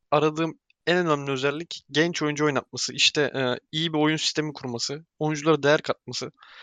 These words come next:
Bence hepsi var. Mesela ikinci olarak kimi düşünebilirsin? Tamam, Pirlo değilse mesela sen kim dersin?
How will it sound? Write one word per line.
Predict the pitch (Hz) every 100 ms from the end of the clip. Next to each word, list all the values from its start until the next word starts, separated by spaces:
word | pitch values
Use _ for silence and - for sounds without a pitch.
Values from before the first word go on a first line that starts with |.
| - - _ _
Bence | 156 185 202
hepsi | 196 -
var. | 143
Mesela | 151 180 -
ikinci | - 180 185
olarak | 185 185
kimi | - 202
düşünebilirsin? | 185 143 123 120 131 156 160 -
Tamam, | 156 131
Pirlo | 190 180 165
değilse | 170 160 165
mesela | 143 160
sen | 151 156
kim | 151 165 147
dersin? | 117 -